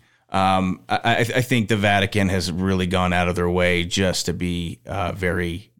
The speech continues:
difficult, to say the least. Um, I don't agree with the way they're running things.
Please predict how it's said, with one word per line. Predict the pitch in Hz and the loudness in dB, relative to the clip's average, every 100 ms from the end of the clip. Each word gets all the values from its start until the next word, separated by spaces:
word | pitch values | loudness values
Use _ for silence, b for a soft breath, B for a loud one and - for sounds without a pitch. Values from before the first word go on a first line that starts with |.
| _ | _
difficult, | 107 90 85 85 - 82 - | -2 -2 -2 -6 -6 -6 -6
to | |
say | - 85 | -6 -6
the | 90 82 | -4 -4
least. | 85 87 - - - - | -4 -4 -4 -8 -10 -8
Um, | 80 87 78 - | -4 -2 -4 -2
I | 92 90 | -2 -2
don't | - 90 82 - | -2 -4 -2 -6
agree | 98 87 | -8 -6
with | 90 90 | -6 -8
the | 90 | -6
way | 87 87 | -6 -6
they're | 85 - | -8 -6
running | 92 98 - | -6 -6 -10
things. | - - - | -12 -14 -14